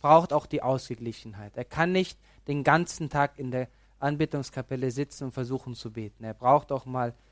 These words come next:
die frische Luft, er braucht auch mal Sport oder, oder Bewegung. Er braucht auch den Umgang mit den Mitmenschen,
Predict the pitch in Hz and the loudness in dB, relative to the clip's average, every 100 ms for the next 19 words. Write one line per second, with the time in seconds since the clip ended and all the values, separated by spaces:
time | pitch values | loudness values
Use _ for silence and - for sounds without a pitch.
0 | _ _ - 127 - 131 - 127 160 180 | _ _ -16 -10 -4 -4 -2 6 6 6
1 | - - - - 123 127 131 131 123 120 | 0 -20 -16 -6 -2 -2 -2 -6 -6 -6
2 | - - 143 165 - 127 123 113 _ _ | -6 4 6 6 4 -4 -4 -6 _ _
3 | _ _ _ - 123 123 135 139 180 190 | _ _ _ -10 -6 0 2 6 8 8
4 | 180 180 - _ _ - 131 143 160 156 | 4 0 -8 _ _ -8 4 6 8 6
5 | 147 - 147 139 - 196 202 175 147 139 | 2 2 0 0 4 4 6 4 4 -2
6 | 139 139 180 180 170 165 160 - 156 | 0 2 2 2 0 0 -2 -8 -8